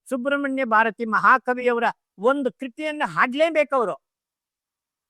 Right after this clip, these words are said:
ಹಾಗೆ ನೀವು ನಮ್ಮ ಸಂಗೀತಗಾರರು, ಕರ್ನಾಟಕ ಸಂಗೀತಗಾರರು ಒಬ್ಬ ಕವಿಯ, ಅದು ಬೇಂದ್ರೆ ಆಗಿರ್ಲಿ, ಪೂತಿನ ಆಗಿರ್ಲಿ, ಕುವೆಂಪು ಆಗಿರ್ಲಿ, ಯಾರೇ ಆಗಿರ್ಲಿ ರೀ, ಒಂದು ಹಾಡ್ರಿ ಅಂತಂದ್ರೆ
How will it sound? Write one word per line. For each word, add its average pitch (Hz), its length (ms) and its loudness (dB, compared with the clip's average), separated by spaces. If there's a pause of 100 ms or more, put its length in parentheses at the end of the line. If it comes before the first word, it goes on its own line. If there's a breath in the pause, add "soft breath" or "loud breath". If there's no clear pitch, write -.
(140)
ಹಾಗೆ 311 400 4
ನೀವು 277 540 0 (580)
ನಮ್ಮ 262 220 -2
ಸಂಗೀತಗಾರರು, 254 800 -2
ಕರ್ನಾಟಕ 240 540 -2
ಸಂಗೀತಗಾರರು 190 800 -4 (340)
ಒಬ್ಬ 403 160 0 (120)
ಕವಿಯ, 349 340 4 (1300)
ಅದು 220 140 0
ಬೇಂದ್ರೆ 262 420 4
ಆಗಿರ್ಲಿ, 254 380 4
ಪೂತಿನ 254 500 -4
ಆಗಿರ್ಲಿ, 240 540 -2 (560)
ಕುವೆಂಪು 277 480 4
ಆಗಿರ್ಲಿ, 240 480 2 (420)
ಯಾರೇ 311 500 6
ಆಗಿರ್ಲಿ 233 460 0
ರೀ, 240 200 -4
ಒಂದು 294 420 0
ಹಾಡ್ರಿ 254 400 4
ಅಂತಂದ್ರೆ 226 340 -4